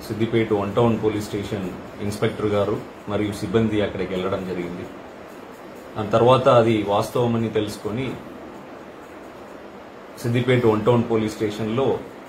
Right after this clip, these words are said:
క్రిమినల్ కేసు నమోదు చేయడం జరిగింది. దానిలో ఫోర్ ట్వంటీ నైన్ ఐపీసీ,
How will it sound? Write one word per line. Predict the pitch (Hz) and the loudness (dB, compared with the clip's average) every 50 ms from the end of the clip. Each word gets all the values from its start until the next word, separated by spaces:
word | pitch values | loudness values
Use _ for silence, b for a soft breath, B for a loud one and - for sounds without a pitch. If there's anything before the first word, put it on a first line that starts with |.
| - - - - - - - - | -18 -18 -18 -18 -16 -16 -10 -2
క్రిమినల్ | 110 113 123 131 135 127 120 | 0 2 4 4 4 4 4
కేసు | 113 113 110 107 - 107 | 4 4 4 4 2 0
నమోదు | 95 95 104 104 101 95 - 107 | -2 0 0 0 0 0 -2 0
చేయడం | 98 92 95 95 92 | 0 0 0 -2 -2
జరిగింది. | 95 87 90 90 87 87 87 101 - - - - - - - - - | -2 -2 -2 -2 -4 -4 -6 -8 -8 -10 -12 -16 -16 -16 -16 -10 -4
దానిలో | 101 98 101 107 113 123 117 95 87 - - - - - - | -2 0 0 2 2 2 2 2 0 -4 -8 -14 -10 -2 4
ఫోర్ | 110 117 113 | 4 4 4
ట్వంటీ | 110 123 113 110 113 113 | 4 2 2 2 2 2
నైన్ | 107 107 107 101 101 98 | 2 2 0 0 -2 -4
ఐపీసీ, | 98 95 - 104 98 90 - 110 | -4 -6 -6 -6 -8 -8 -8 -8